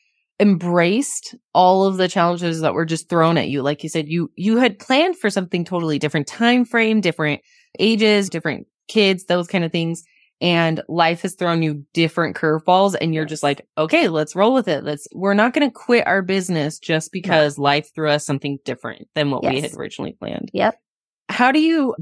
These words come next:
Speaker 1: balance the entrepreneur life and the family life? And you said you have a home office and you've got kids downstairs. How does that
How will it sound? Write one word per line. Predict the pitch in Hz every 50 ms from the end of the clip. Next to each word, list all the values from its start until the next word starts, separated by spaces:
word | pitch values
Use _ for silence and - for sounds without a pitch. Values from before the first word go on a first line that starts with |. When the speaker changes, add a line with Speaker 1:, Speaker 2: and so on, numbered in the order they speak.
| 160 -
Speaker 1:
balance | 180 165 160 160 175 175 156 123 113 107 - - -
the | 165 156 - 165 160 151 151 143 139 - 160
entrepreneur | 170 170 165 - - - 190 165 165 165 165
life | 156 151 147 143 139 147 - _ _ -
and | 160 160 160 165
the | 156
family | - - 156 151 151 156 143 139
life? | 131 127 123 131 - -
And | 143 156 147 - 165
you | 165 175 165
said | - 185 165
you | 175 175
have | 185 165 151
a |
home | 147 - 160 190 185 180 175
office | 160 160 165 170 - 156 143 139 147 156 - -
and | - - 151 147 147 143 143 - - -
you've | 160 151 151 151 151 -
got | - 151 139 - -
kids | - 175 165 -
downstairs. | - 160 147 147 151 - - 160 151 143 139 147 151 - - 147 160 - _ _ -
How | - - 214 220
does | 262 269 240
that | 208 175 147 - -